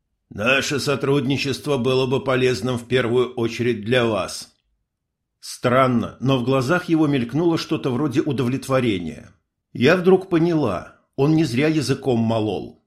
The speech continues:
И про выдающиеся способности Рыжего, и про остальное. Он знал обо мне куда больше, чем казалось вначале.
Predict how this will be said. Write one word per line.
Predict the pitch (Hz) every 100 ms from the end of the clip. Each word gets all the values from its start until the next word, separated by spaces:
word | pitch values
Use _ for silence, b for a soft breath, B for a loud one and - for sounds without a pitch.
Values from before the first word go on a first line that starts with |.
| _ -
И | 131
про | 131
выдающиеся | 139 131 135 170 - 139 131
способности | 120 - 117 - 127 135 - -
Рыжего, | 123 95 143 123 143 135 113 -
и | 131
про | 117 123
остальное. | 117 - 120 107 113 131 143 107 - _ _ _ 101
Он | 127
знал | 113 139 151
обо | 131 143
мне | 143
куда | 147 143 131
больше, | 120 170 165 117
чем | 117 95
казалось | 113 110 113 98 -
вначале. | 107 113 107 127 87 80